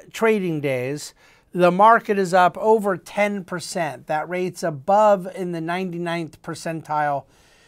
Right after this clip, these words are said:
um, of, of all time. It just simply, that kind of movement in that period of time simply does not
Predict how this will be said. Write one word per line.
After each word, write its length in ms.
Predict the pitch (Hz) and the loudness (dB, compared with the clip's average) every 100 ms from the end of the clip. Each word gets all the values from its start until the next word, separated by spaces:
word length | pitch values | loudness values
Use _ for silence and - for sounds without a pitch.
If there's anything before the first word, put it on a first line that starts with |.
| _ - | _ -6
um, 460 | 175 151 147 143 147 | -2 0 0 -4 0
of, 220 | 165 165 | 0 2
of 300 | 180 160 147 | 2 2 4
all 160 | 160 151 | 2 2
time. 380 | - 147 143 | -2 -6 -6
It 60 | 143 | -8
just 220 | 147 151 | -6 -6
simply, 500 | - 165 156 156 151 151 | -4 -4 -4 -4 -4 -6
that 240 | 156 156 - | -2 -2 -2
kind 300 | 175 160 143 | -6 -4 -4
of 40 | |
movement 480 | 156 175 160 170 151 | -2 0 -2 -4 -6
in 80 | 147 | -6
that 200 | 143 - | -8 -8
period 320 | 165 156 143 | -6 -4 -6
of 100 | 127 | -8
time 400 | 160 151 147 139 _ _ _ | -6 -4 -4 -8 _ _ _
simply 400 | - 175 151 143 | -8 -6 -4 -6
does 400 | 135 151 156 139 | -2 2 2 0
not 320 | 147 139 135 | -6 -6 -8